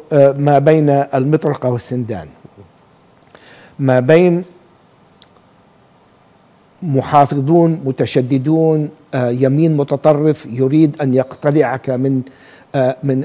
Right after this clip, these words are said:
من، آه، آه، آه، من أمريكا ويرمي بك، آه، عرض البحر، آه، و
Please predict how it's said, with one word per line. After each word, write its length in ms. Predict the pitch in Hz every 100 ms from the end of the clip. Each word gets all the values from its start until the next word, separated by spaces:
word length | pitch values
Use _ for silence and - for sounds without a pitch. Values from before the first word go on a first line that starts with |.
| -
من، 300 | 135 127 139 -
آه، 40 | 143
آه، 600 | 127 - 120 120 - 123
آه، 60 | 151
من 200 | 135 135
أمريكا 460 | 135 147 143 139
ويرمي 960 | 131 131 123 127 127 123 131 143 139 127
بك، 260 | 127 139 131
آه، 180 | 120 - - - -
عرض 460 | 120 120 135 127
البحر، 460 | 131 127 147 - 196 - _ - - - _
آه، 400 | 143 135 135 135 - _ _ -
و 520 | 147 151 147 147